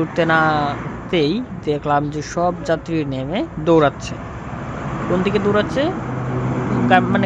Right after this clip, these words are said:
গাড়ি থেকে নেমে যাচ্ছে। পরে আমরাও একটু নামলাম, নেমে দেখি এখানে প্রায় অনেকগুলো বাস দাঁড়িয়ে আছে, সবগুলোর যাত্রী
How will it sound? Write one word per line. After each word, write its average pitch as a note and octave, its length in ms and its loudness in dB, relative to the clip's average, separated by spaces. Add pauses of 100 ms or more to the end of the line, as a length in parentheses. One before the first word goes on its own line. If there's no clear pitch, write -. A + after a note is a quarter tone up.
গাড়ি F3+ 200 4
থেকে F3+ 200 -2
নেমে F#3+ 240 2
যাচ্ছে। B2+ 260 -8 (140)
পরে E3 220 0 (140)
আমরাও D#3+ 320 2 (560)
একটু D#3 200 -4 (440)
নামলাম, D3+ 360 2 (220)
নেমে D3 220 -2 (120)
দেখি E3+ 320 -2 (840)
এখানে F3+ 280 -2 (120)
প্রায় F#3 220 2 (140)
অনেকগুলো D#3 520 0 (140)
বাস C#3 280 2 (160)
দাঁড়িয়ে D3 320 0
আছে, A#3 200 -6 (400)
সবগুলোর D#3+ 560 -2 (120)
যাত্রী D#3 380 -2